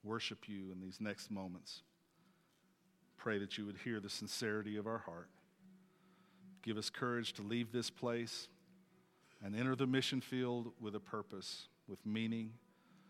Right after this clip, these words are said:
and that we would claim the territory that you have for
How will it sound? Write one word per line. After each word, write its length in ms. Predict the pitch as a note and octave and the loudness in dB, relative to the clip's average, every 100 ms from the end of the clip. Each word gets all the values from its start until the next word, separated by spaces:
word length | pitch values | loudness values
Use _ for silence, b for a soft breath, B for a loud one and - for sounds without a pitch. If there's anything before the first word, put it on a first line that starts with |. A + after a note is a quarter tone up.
| B B B - - _ - - - - | B B B -20 -20 _ -20 -20 -20 -12
and 100 | E2+ | -8
that 80 | E2+ | -4
we 140 | G#2 A2 | 0 0
would 140 | G#2+ | 0
claim 280 | - A2+ A2 | 2 2 2
the 60 | |
territory 580 | G#2 - A2 - G#2+ G2+ | 2 2 2 2 -2 0
that 140 | F#2+ G2 | -2 -2
you 160 | G#2 | -4
have 280 | F2+ G#2 G2+ | -2 0 -2
for 320 | - G2+ F#2+ | -4 -4 -4